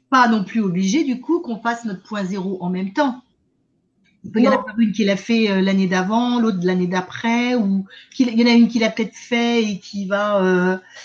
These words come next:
Speaker 1: euh, l'autre qui va la faire dans, dans deux ans. Tu vois, c'est
Speaker 2: Ouais, tout à fait. Tout
Speaker 1: C'est
Speaker 2: à
Speaker 1: vrai.
Speaker 2: fait. Parce qu'en, en temps, même quand on est jumeaux,
Speaker 1: Ouais.
Speaker 2: euh, et même on serait une âme jumelle, on a
Speaker 1: Mhm.
Speaker 2: quand même toujours notre unité,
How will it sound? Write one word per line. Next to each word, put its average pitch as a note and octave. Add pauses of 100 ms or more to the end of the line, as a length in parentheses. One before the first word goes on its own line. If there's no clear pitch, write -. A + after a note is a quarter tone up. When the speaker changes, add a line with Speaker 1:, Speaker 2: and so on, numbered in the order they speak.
(220)
Speaker 1:
euh, E3+
l'autre A3+
qui A3+
va G#3
la G3
faire G3+
dans, F3
dans F3+
deux A3+
ans. D#4+ (720)
Tu D4
vois, E4+
c'est B3+
Speaker 2:
Ouais, C#4+
tout -
à D#4+
fait. - (260)
Tout D4+
Speaker 1:
C'est A#3+
Speaker 2:
à D#4+
Speaker 1:
vrai. D4+
Speaker 2:
fait. C#4+ (340)
Parce B3
qu'en, C#4
en C4
temps, C#4+
même D4+
quand D#4+
on D4
est C#4
jumeaux, C4 (280)
Speaker 1:
Ouais. G3
Speaker 2:
euh, G#3
et A#3
même D4+
on B3+
serait C4+
une A#3
âme C#4
jumelle, B3+ (320)
on A3
a A3+
Speaker 1:
Mhm. A#3
Speaker 2:
quand C4
même D4+
toujours D4
notre B3
unité, C4+